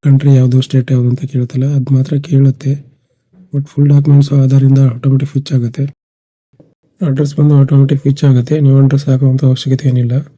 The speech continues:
ಆಧಾರ್ ಕಾರ್ಡಲ್ಲಿ ಯಾವ ಅಡ್ರೆಸ್ ಇದೆಯೋ ಆ ಅಡ್ರೆಸ್‌ಗೆ ಪಾನ್ ಕಾರ್ಡ್ ಪೋಸ್ಟಿಗೆ ಬರುತ್ತೆ.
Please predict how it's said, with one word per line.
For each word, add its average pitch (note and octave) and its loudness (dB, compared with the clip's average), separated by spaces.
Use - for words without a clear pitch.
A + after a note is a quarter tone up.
ಆಧಾರ್ C3+ 0
ಕಾರ್ಡಲ್ಲಿ C#3 2
ಯಾವ C3+ 4
ಅಡ್ರೆಸ್ C3+ 0
ಇದೆಯೋ C3+ 0
ಆ C3 0
ಅಡ್ರೆಸ್‌ಗೆ C3+ -2
ಪಾನ್ C3 -4
ಕಾರ್ಡ್ B2+ -4
ಪೋಸ್ಟಿಗೆ C3+ -4
ಬರುತ್ತೆ. A2+ -12